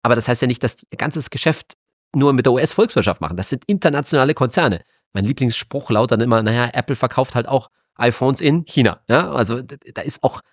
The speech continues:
wenn man das so sagen will, ist da auch chinesische Wirtschaft drin. Auch das, wenn man sich das ein bisschen komisch,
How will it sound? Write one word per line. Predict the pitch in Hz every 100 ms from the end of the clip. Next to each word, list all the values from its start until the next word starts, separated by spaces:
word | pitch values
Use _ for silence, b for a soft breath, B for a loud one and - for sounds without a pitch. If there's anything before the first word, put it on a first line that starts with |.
| _ -
wenn | 107
man | 104
das |
so | 98
sagen | 80 120 123
will, | 202
ist | -
da | -
auch | -
chinesische | - 135 170 104 - 85
Wirtschaft | 98 - 78 -
drin. | 80 87 82 92 -
Auch | -
das, | 92
wenn | 107 87
man |
sich | 90
das | -
ein | -
bisschen | - 98
komisch, | 143 - 98